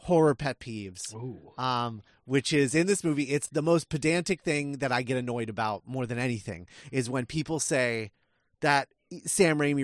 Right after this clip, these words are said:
Speaker 1: remade Evil Dead when he made Evil Dead two. It's just a remake of the first one. It absolutely drives me crazy because the, so, so, so the movie Evil Dead two starts seven minutes ev-, into Evil Dead, Evil Dead two.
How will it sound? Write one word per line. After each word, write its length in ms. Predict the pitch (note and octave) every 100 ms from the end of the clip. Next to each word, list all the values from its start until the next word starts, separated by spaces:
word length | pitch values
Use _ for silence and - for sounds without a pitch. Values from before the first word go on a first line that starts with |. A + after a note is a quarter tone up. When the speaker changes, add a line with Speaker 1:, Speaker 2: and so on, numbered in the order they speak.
| B2+
Speaker 1:
remade 480 | C#3 C3 B2+ A#2+ A#2
Evil 240 | A2 A2+
Dead 320 | G#2+ A2 G#2 G2
when 160 | A#2 A2
he 60 |
made 220 | A2 A2 G#2
Evil 180 | G#2
Dead 220 | G2+ G2 -
two. 180 | G#2
It's 100 | G2 -
just 120 | -
a 60 |
remake 360 | A2 A#2 A2 G2+
of 60 | G2
the 80 |
first 260 | - G#2+ -
one. 140 | F#2 - - - - _
It 120 | - G#3+
absolutely 580 | B3 - A3+ G3+ E3+
drives 300 | D#3+ D#3+ C#3
me 100 | C3
crazy 400 | G#2+ B2 A2+ G#2+
because 580 | G#2 A#2+ D#3 B2 A2+ - _ _ _ _ _ D3+ -
the, 200 | F#3 F3
so, 260 | G#3+ G3
so, 320 | D#3 G#3 F#3+ -
so 240 | - G3
the 160 | E3+ F3+
movie 560 | G#3+ D4 A#3+ G3+ F#3 E3 -
Evil 220 | G3+ F#3+
Dead 240 | D#3+ D#3
two 180 | - D#3
starts 420 | - - D3+ - -
seven 320 | D#3+ D3 C#3
minutes 320 | C3+ B2 -
ev-, 180 | A#2 A#2+
into 360 | D3+ D3 C3+ D3+
Evil 260 | B2 G#2+ G#2+
Dead, 260 | E2+ D#2 - _ -
Evil 200 | B2+ A#2+
Dead 220 | G#2+ -
two. 140 | G#2+